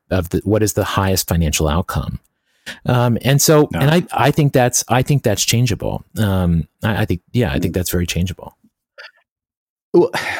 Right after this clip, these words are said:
Speaker 2: I, I guess I think of it in terms of, you know, the reason I asked the question about sort of politi-,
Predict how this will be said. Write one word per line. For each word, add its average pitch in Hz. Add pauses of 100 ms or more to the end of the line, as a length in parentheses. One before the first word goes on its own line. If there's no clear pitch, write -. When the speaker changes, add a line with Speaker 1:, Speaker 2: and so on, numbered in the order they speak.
Speaker 2:
I, 190
I 147
guess 160
I 147
think 120
of 98
it 95
in 98
terms 98
of, 87
you 117
know, 98
the 104
reason 127
I 95
asked 95
the -
question 95
about 87
sort 87
of 82
politi-, 92